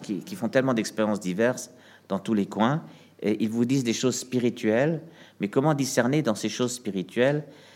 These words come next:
celles qui sont d'une spiritualité chrétienne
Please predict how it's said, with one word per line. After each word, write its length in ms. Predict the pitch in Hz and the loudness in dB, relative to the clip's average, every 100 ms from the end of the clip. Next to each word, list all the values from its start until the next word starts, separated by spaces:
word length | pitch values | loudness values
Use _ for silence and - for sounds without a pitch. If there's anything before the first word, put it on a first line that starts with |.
| - | -16
celles 320 | - - 135 139 | -10 0 0 2
qui 140 | 113 | -2
sont 300 | - 120 120 | 0 0 0
d'une 260 | - 98 98 | -2 -2 -2
spiritualité 800 | - 120 120 123 110 110 110 101 | -4 -2 0 2 2 0 -2 -2
chrétienne 640 | - - - 123 131 95 | -4 -6 -2 -2 0 -4